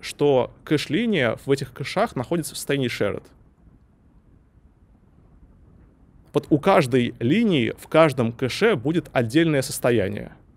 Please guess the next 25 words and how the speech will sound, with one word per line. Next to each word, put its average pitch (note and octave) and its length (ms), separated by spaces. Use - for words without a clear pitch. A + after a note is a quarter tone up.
Состояний G3+ 400
будет D#3+ 220
четыре. A2 600
Вот C3 140
поэтому D3+ 240
протокол D#3 280
когерентности D#3+ 420
называется C#3 420
Месси. A#2 400
А, F2+ 180
вот D#3 160
мы F3+ 100
сейчас - 180
говорим C#3+ 200
про - 100
состояние C3+ 380
S F#3 300
sh-, - 260
shared. - 320
А, C3 360
первая E3 300
гарантия. G#2+ 360
Вторая G3 300
гарантия. A2+ 520
Следующее. A2 640